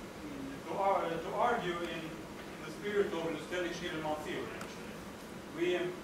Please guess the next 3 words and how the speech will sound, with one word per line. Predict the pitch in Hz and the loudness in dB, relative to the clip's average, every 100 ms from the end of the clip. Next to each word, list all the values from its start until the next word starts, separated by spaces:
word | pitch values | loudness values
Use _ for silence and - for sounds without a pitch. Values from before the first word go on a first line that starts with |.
| - - - - - - - 143 | -8 -10 -10 -10 -10 -10 -8 -4
uh, | 165 131 - - - - - - - - - - - - - - - 233 202 - - - - - | -2 -2 -4 -8 -10 -10 -10 -10 -10 -10 -10 -10 -8 -6 -6 -4 -4 -4 -6 -10 -10 -10 -10 -8
declare | 156 170 196 220 220 | -8 -4 2 4 4
some. | - 170 170 175 | 4 4 4 2